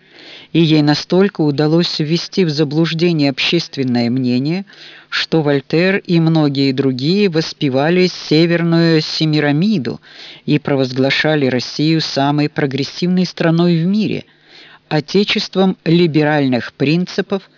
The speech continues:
поборником религиозной терпимости. Под пером наших марксистов эти оценки гиперболизированы настолько,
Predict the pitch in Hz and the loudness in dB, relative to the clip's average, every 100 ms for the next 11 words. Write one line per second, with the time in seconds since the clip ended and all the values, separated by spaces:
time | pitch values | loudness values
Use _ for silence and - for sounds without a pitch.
0 | _ _ _ - 143 127 180 196 196 - | _ _ _ -4 -2 2 2 2 0 0
1 | 185 185 - 160 160 151 123 120 135 135 | -2 -2 -2 0 2 0 0 0 -2 -2
2 | 131 - 123 - 113 107 - - - _ | -2 -2 -6 -4 -6 -6 -12 -16 -20 _
3 | _ _ _ _ _ _ _ _ _ _ | _ _ _ _ _ _ _ _ _ _
4 | _ _ - - - - 202 190 196 185 | _ _ -20 -10 -6 -4 0 2 2 2
5 | 185 - 165 165 - 160 - 156 156 - | -2 -2 0 0 -2 -4 -2 -2 -2 -6
6 | - 233 - 135 - - _ _ _ _ | -6 -6 -4 -6 -6 -16 _ _ _ _
7 | _ _ - 156 180 214 196 - - 190 | _ _ -4 -2 0 0 0 -2 0 0
8 | 190 - 180 175 170 - 131 160 - 180 | 0 0 0 0 -2 -6 -2 -2 0 -2
9 | 160 165 160 147 139 196 143 107 107 110 | 0 2 2 2 2 2 2 0 0 0
10 | 110 113 - - 147 170 - 214 | 0 -2 -4 -2 0 0 0 -4